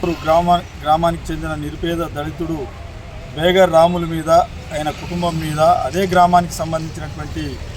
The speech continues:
గ్రామ పెత్తందారి సర్పంచ్ కుమారుడు కె ప్రసాద్ రెడ్డి అతని అనుచరులతోని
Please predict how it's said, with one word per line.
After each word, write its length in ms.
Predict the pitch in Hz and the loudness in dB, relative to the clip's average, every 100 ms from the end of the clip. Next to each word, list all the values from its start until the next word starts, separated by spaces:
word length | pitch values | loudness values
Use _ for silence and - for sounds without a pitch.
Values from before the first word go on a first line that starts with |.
| - - - - 139 | -12 -12 -12 -8 4
గ్రామ 260 | 165 190 | 6 6
పెత్తందారి 800 | 175 165 - 190 190 180 175 196 | 4 -2 0 2 6 6 6 4
సర్పంచ్ 500 | - 165 202 185 - | 0 -2 -2 -4 -4
కుమారుడు 460 | 165 170 170 175 160 - - - - - - | 0 2 4 2 -2 -4 -4 -4 -4 -4 0
కె 140 | 170 190 | 2 4
ప్రసాద్ 480 | - 156 196 202 | 2 2 4 4
రెడ్డి 380 | 190 180 185 160 | 4 2 2 2
అతని 440 | - - - 180 156 | -2 -4 -4 0 2
అనుచరులతోని 920 | 180 190 180 175 175 170 170 190 | 2 0 2 2 0 0 0 -2